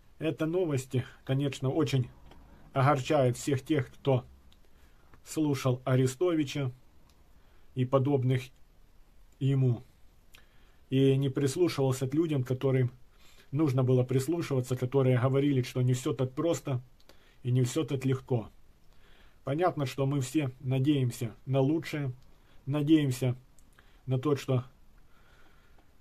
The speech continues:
вооружённые силы Украины, украинский народ выстоит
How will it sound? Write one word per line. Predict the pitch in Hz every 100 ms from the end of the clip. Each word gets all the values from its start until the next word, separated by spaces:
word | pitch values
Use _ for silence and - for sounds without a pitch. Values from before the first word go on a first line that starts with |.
| -
вооружённые | - 139 143 139 147 143
силы | 131 170 165 147
Украины, | 135 139 139 135 127 123 - -
украинский | 131 143 147 - 135
народ | 139 147 135
выстоит | 131 156 127 135 127